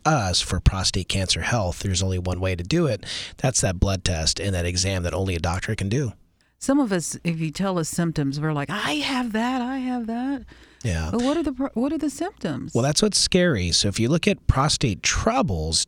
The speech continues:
Speaker 1: urinary troubles like weak stream and things like that, that's a common thing that happens to most men as we get older.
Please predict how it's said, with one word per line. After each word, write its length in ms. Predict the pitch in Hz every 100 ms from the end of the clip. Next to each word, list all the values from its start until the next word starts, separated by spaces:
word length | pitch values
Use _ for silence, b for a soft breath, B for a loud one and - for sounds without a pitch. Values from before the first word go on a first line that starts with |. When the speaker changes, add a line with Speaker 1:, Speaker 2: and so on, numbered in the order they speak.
| -
Speaker 1:
urinary 680 | 107 120 151 180 180 139 107
troubles 560 | 98 - 90 85 85 -
like 300 | 87 82 -
weak 300 | - 107 101
stream 480 | - - 175 151 139
and 120 | 104
things 300 | 98 110 101
like 220 | 95 92 -
that, 400 | 135 107 87 B B B
that's 220 | - 233 -
a 60 |
common 380 | 139 - 110 104
thing 180 | - 101
that 100 | 90
happens 380 | - 90 92 -
to 80 | 87
most 340 | 87 80 -
men 280 | 85 87 85
as 240 | - 85
we 100 | 80
get 120 | 80 76
older. 380 | 78 76 -